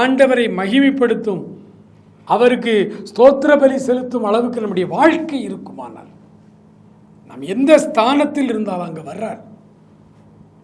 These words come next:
நம் வேலை பார்க்கிற அலுவலகத்துக்கு வருகிறார், நம் வேலை பார்க்கிற இடங்கள்ல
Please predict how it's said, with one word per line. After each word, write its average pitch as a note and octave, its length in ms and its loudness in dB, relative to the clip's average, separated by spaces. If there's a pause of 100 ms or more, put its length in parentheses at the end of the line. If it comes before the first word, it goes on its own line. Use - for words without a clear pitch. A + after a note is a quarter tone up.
(100)
நம் D#3+ 200 -10
வேலை B3+ 260 4
பார்க்கிற G#3+ 280 2 (100)
அலுவலகத்துக்கு A3+ 680 -2
வருகிறார், G3 400 -4 (840)
நம் D#3+ 160 -12
வேலை C#4 280 4
பார்க்கிற B3+ 280 2 (120)
இடங்கள்ல C4 380 2